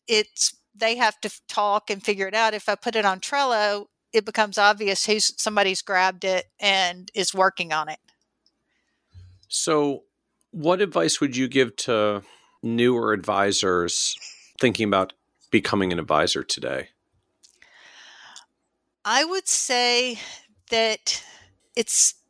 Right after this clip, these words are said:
Speaker 1: it's a very financially rewarding career, but if you really want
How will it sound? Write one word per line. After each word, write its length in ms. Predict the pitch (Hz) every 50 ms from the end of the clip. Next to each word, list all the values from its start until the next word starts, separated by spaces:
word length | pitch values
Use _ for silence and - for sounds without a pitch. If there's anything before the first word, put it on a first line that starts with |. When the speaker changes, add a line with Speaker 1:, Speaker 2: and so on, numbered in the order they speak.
| _
Speaker 1:
it's 140 | - 226 -
a 60 | 254
very 460 | 233 196 - 247 254 277 294 302 294 277
financially 640 | - - 233 214 208 214 233 226 - - - 269 262
rewarding 560 | 254 254 247 240 240 247 247 254 262 262 262
career, 560 | - - 254 247 254 262 269 269 269 269 262 - _ _ _ _ _ _
but 140 | 233 240 240
if 240 | 240 220 - - 233
you 220 | 226 233 220 208 196 202 214 220
really 440 | 247 269 294 302 285 302 294 269 254
want 420 | 233 208 214 226 226 226 233 214